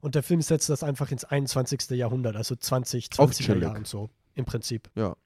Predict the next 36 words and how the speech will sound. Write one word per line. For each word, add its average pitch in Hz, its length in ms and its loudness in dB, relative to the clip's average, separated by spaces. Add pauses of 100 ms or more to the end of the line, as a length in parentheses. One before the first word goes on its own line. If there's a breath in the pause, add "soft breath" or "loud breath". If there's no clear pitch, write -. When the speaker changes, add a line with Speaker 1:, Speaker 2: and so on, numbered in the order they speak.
(520 soft breath)
Speaker 1:
Macht 156 280 4
aber 156 160 8
keine 165 260 8
große 151 300 6
Änderung 135 460 6
davon, 147 320 4
sprich, - 240 2
ich 147 120 2
hab 156 120 2
schon 175 180 4
so 170 120 0
das 151 180 2
Gefühl, 160 180 0
dass 143 140 4
er 151 80 -2
eigentlich 156 320 0
diese 143 260 2 (380 loud breath)
Lovecraft-Atmosphäre 139 1500 2
aufgreifen 131 680 2
will 160 160 6
oder 127 180 4
halt 123 180 -2
diesem, 131 460 -2
diesem 123 240 -4
Buch 170 320 -2
oder 113 220 -6
dieser 123 200 -4
Kurzgeschichte 135 580 0
getreu 143 400 2
werden 120 260 0
will. 160 160 4 (480 loud breath)
Und 160 180 2
ich 170 100 4
finde, 202 200 4
das 165 180 4
funktioniert 160 640 2